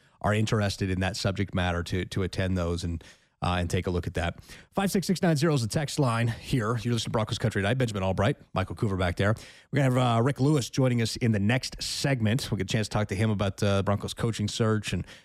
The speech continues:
where they go from here. Uh, we will also get a chance to talk to Let's Talk Broncos people at, uh, uh, seven o'clock, from seven to eight. They'll be in. Uh, be Joey Richards, Zach Seegers,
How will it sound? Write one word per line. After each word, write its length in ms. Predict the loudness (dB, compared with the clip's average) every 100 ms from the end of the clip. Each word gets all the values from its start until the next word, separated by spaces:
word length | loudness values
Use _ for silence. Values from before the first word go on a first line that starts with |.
| _
where 120 | -4
they 60 | -2
go 160 | 2 0
from 180 | 0
here. 280 | 2 4 2 0 -14 _ _ -2
Uh, 240 | 2 2
we 80 | 2
will 140 | 2
also 400 | 2 0 2 0
get 160 | 2 0
a 20 |
chance 240 | 0 0 0
to 60 | -2
talk 120 | 0
to 40 |
Let's 160 | 0 -2
Talk 280 | 0 -2 2
Broncos 340 | 0 2 0
people 420 | 0 0 0 -2 -2
at, 320 | -6 -4 -2
uh, 320 | 0 0 -4 -6 -6
uh, 140 | -6
seven 300 | -4 -2 -2
o'clock, 400 | -2 0 2 0
from 120 | -4
seven 180 | -6 -4
to 80 | -2 0
eight. 280 | 0 0 -6 -6 _
They'll 100 | -4
be 280 | -2 0 2
in. 340 | 4 4 2 0
Uh, 80 | -2
be 100 | -2
Joey 220 | 0 2
Richards, 360 | 2 0 -2 -2
Zach 200 | -2 -2
Seegers, 420 | -2 0 0